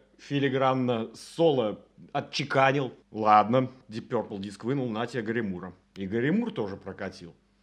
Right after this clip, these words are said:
Говорю, «а чё ты ещё-то умеешь?» Ну и он там, как начал Ингви Мальмстена там прям поливать. Я говорю, без вопросов, всё, ты принят.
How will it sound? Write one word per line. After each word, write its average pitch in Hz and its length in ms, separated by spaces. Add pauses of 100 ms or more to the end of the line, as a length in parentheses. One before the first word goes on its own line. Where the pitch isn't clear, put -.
(120)
Говорю, 92 180
«а 98 60
чё 135 160
ты 127 80
ещё-то 101 320
умеешь?» 87 360 (840)
Ну 135 200
и - 40
он 175 200
там, 131 380
как 160 220
начал 185 380
Ингви 127 260
Мальмстена 110 600
там 101 140
прям 107 260
поливать. 113 320 (2750)
Я 113 100
говорю, 113 200
без 120 240
вопросов, 107 480
всё, 101 180
ты 104 120
принят. 151 400